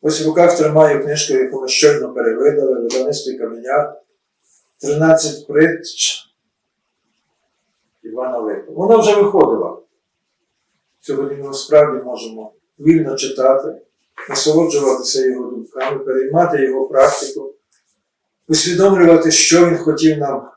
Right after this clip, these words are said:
подарувати в св-, в своїх роздумах, до чого він нас закликав.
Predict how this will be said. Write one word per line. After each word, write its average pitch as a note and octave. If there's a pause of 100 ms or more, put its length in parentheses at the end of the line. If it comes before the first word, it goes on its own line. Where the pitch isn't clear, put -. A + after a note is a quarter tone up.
(100)
подарувати C#3 (2250)
в -
св-, -
в -
своїх D3
роздумах, C#3
до D3+
чого E3+
він D3+
нас C3+
закликав. C3+